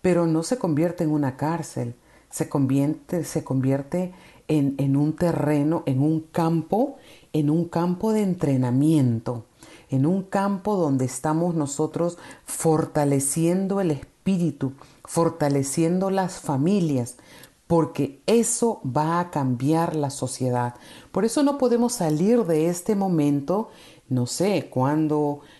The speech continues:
nos dirán o nos darán las pautas para ya poder regresar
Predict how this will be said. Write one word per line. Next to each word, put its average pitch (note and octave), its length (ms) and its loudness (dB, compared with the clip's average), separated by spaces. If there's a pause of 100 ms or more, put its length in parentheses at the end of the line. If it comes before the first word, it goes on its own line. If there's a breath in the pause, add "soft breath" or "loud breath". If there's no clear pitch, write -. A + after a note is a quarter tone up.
(140)
nos C3+ 280 0
dirán C#3+ 500 2
o C3+ 80 0
nos B2 260 -2
darán B2 320 0
las C3+ 160 -4 (100)
pautas F3+ 500 0
para B2 240 -4
ya A#2+ 240 -2
poder C#3 320 -2
regresar C#3 760 -2